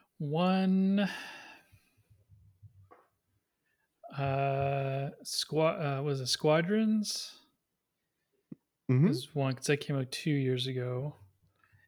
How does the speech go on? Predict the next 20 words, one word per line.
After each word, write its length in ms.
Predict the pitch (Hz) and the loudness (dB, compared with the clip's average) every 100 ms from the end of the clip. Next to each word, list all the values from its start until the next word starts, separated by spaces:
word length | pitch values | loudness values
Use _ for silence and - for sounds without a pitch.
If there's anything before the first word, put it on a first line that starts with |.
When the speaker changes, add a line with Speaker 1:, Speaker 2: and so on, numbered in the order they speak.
| - | 0
Speaker 1:
And 120 | 139 | 4
Speaker 2:
Yeah. 60 | 135 | 6
Speaker 1:
then, 480 | 139 135 135 131 196 | 6 4 0 -2 -2
uh, 240 | 139 135 | 0 2
Jedi, 680 | 127 147 143 143 139 139 139 | 2 4 6 6 6 4 2
um, 500 | 139 131 131 127 127 - - _ _ _ _ _ _ _ _ _ _ _ _ _ _ - _ _ - | 0 0 -2 -4 -6 -8 -16 _ _ _ _ _ _ _ _ _ _ _ _ _ _ -14 _ _ 0
Jedi, 360 | 143 139 156 - - - _ - | 4 4 2 -6 -16 -20 _ -6
Jedi 280 | 147 135 131 | -2 0 0
Order? 320 | 151 214 214 - _ | 2 0 -2 -10 _
Oh, 240 | 165 160 180 | -14 -12 -8
no, 180 | 175 139 | -4 -2
what's 280 | 127 170 - | 0 -2 -2
the 320 | 156 139 135 127 | 0 0 2 2
Speaker 2:
The 600 | 104 98 104 104 104 98 - _ _ _ _ _ - | 2 4 2 2 0 -2 -8 _ _ _ _ _ -8
Speaker 1:
with 180 | 139 - | -6 0
Cal, 580 | 151 135 135 131 - _ | 0 2 0 -2 -8 _
um, 420 | 143 127 127 123 120 _ _ _ _ _ _ _ _ _ - 120 | -2 -2 -4 -8 -12 _ _ _ _ _ _ _ _ _ -12 2
Speaker 2:
Jedi 320 | 127 135 127 | 8 10 10
Fallen 280 | 117 110 95 | 8 6 6
Order. 300 | 80 64 95 | 2 -2 -4